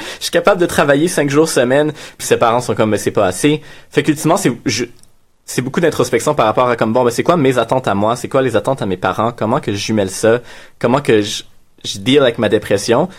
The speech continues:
Puis en même temps, à travers ça, c'est elle qui découvre sa sexualité un peu. Puis c'est comme, « Bon, ben là,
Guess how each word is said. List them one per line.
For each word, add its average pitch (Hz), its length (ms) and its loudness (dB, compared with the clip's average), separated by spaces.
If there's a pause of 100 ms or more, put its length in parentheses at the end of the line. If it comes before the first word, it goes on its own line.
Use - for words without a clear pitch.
(260)
Puis - 80 2
en 151 60 4
même 131 160 2
temps, 170 100 2
à 180 60 2
travers 110 280 0
ça, 156 200 2
c'est 143 160 0
elle 131 160 2
qui 135 120 -12
découvre 110 300 -2
sa 117 140 -2
sexualité - 500 -2
un 113 80 2
peu. 139 180 0
Puis - 120 -10
c'est 110 100 -6
comme, « 107 220 -2
Bon, 123 160 2
ben 113 180 4
là, 143 180 4